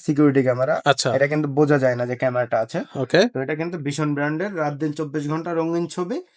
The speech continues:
Speaker 1: কথা বলতে পারবেন, কথা শুনতে পারবেন।
Speaker 2: ওকে, এটা প্রাইসটা কত পড়তেছে?
Speaker 1: এটার প্রাইস পড়বে মাত্র আঠারোশো পঞ্চাশ টাকা।
Speaker 2: আঠারোশো পঞ্চাশ
Speaker 1: মাত্র
Speaker 2: টাকা?
Speaker 1: আঠারোশো পঞ্চাশ টাকা।
Speaker 2: আচ্ছা, তো যাদের প্রয়োজন হবে এই ক্যামেরাগুলো কিন্তু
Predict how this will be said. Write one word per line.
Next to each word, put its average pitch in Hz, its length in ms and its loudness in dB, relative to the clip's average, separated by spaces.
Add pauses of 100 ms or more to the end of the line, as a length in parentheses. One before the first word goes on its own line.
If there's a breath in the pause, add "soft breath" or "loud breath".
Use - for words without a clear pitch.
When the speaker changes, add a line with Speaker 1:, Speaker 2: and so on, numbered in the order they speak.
(240)
Speaker 1:
কথা 151 240 -4
বলতে 165 240 -4
পারবেন, 170 340 -6
কথা 156 240 -4
শুনতে 151 280 -2
পারবেন। 117 340 -6 (160)
Speaker 2:
ওকে, 123 200 -2
এটা 135 120 2
প্রাইসটা 160 340 6
কত 143 140 4
পড়তেছে? 123 400 -2
Speaker 1:
এটার 180 120 0
প্রাইস 180 280 -2
পড়বে 196 220 -2
মাত্র 156 300 -2
আঠারোশো 139 380 -2
পঞ্চাশ 120 300 -8
টাকা। - 220 -16
Speaker 2:
আঠারোশো 185 420 6
পঞ্চাশ 147 280 4
Speaker 1:
মাত্র 139 140 -2
Speaker 2:
টাকা? 120 120 -2
Speaker 1:
আঠারোশো 131 380 -6
পঞ্চাশ 117 320 -10
টাকা। - 140 -6
Speaker 2:
আচ্ছা, 120 180 -2
তো 127 120 2
যাদের 135 240 4
প্রয়োজন 160 340 6
হবে 196 200 4
এই 196 80 6
ক্যামেরাগুলো 143 440 2
কিন্তু 185 340 2